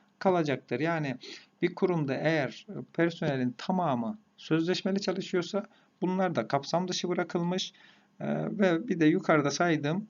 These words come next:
e, personel tipleri, e, kapsam dışı bırakılmış. Onun dışındaki tüm personellere, e, kadro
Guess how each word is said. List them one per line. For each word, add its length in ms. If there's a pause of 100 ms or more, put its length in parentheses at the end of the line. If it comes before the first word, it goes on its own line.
e, 320 (540)
personel 420
tipleri, 560 (440)
e, 40 (200)
kapsam 380
dışı 200
bırakılmış. 500
Onun 320
dışındaki 680 (400)
tüm 340
personellere, 960 (360)
e, 120 (720)
kadro 500